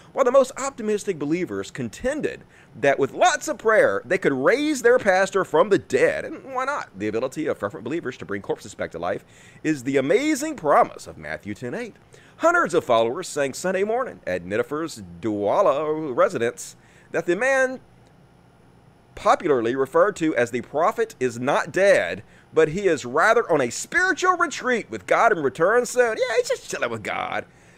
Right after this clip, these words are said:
God's like, "Dude, I'm totally fucking bored. I've been quarantined from this coronavirus for a couple months now. Come up, hang out. We'll smoke each other out and have a grand old time." And the dude's like, "Yeah, sure, kill me, God. I'll come up to heaven with you. They can resurrect me, and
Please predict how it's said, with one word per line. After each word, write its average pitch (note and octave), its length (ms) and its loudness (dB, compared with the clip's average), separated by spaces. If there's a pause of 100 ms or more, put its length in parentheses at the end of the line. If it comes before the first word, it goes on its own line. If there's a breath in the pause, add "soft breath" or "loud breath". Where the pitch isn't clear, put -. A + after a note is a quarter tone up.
(140 soft breath)
God's G#3 260 2
like, F#3+ 160 4
"Dude, F4 240 0
I'm D#4+ 160 4
totally E4 300 4
fucking D#4 320 2
bored. E4 420 8
I've B3 120 -6
been B3 100 -10
quarantined A#3 580 -2
from F#3 80 -10
this F3 120 -4
coronavirus F3+ 920 -2
for A#2 140 -6
a - 60 -10
couple F3 280 -2
months F#3+ 300 0
now. G#3+ 320 0 (300 loud breath)
Come F#4+ 200 2
up, F#4 140 2
hang F#4 320 0
out. F#4+ 340 0 (280)
We'll - 100 -20
smoke B3+ 420 0
each B3+ 160 -6
other A#3+ 300 2
out C4+ 220 2
and C4+ 80 -6
have D#4+ 160 -4
a - 20 -14
grand F4+ 340 -2
old B3+ 220 6
time." F#3 500 -2
And D3+ 80 -4
the D3 40 -6
dude's D#3+ 380 -4
like, E3 200 2
"Yeah, C5 800 2
sure, G4 500 -4
kill - 300 -6
me, D4+ 100 -4
God. D#4+ 480 6 (400 soft breath)
I'll - 100 -10
come A#3 160 -6
up C4 140 2
to F#3+ 80 -4
heaven G#3+ 200 2
with F#3+ 120 -6
you. G3+ 220 -6
They G3 100 -10
can A2 160 -14
resurrect E3+ 580 -8
me, F3 600 -8
and - 80 -12